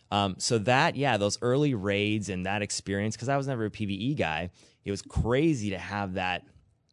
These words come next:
mechanical, you know, team effort into these experiences. 'Cause I did, I looked at Bungie as the P V P game. I did not come into Destiny thinking, "Oh,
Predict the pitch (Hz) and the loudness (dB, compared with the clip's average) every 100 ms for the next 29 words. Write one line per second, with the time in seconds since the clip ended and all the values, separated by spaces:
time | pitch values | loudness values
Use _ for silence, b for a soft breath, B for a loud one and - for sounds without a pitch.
0 | _ _ _ 92 - - 107 113 110 107 | _ _ _ -10 -8 -6 -2 -4 0 2
1 | 98 98 - B B _ _ 98 87 85 | 2 0 -4 B B _ _ -6 -6 -4
2 | - - 127 120 117 104 101 104 98 - | -4 2 4 4 2 -2 -2 -2 -2 -2
3 | 107 107 113 110 104 101 92 92 - 104 | -6 -2 -2 -2 -2 0 -2 -6 0 0
4 | 98 90 92 82 b b - 120 135 165 | 2 -2 -4 -6 b b 0 4 4 4
5 | 123 - 127 135 170 165 147 113 92 _ | 0 -4 4 6 6 4 4 2 -4 _
6 | 110 113 107 123 127 120 107 87 - 120 | -12 -4 2 2 2 2 0 -2 -2 0
7 | 110 - 127 113 82 62 82 b b b | 0 0 -2 0 -2 -2 -10 b b b
8 | 110 113 110 117 120 - 120 113 107 101 | 2 4 4 2 0 -2 0 0 2 0
9 | 104 - 101 104 98 95 110 127 87 | 0 -2 -4 -2 -2 -2 -2 -2 -4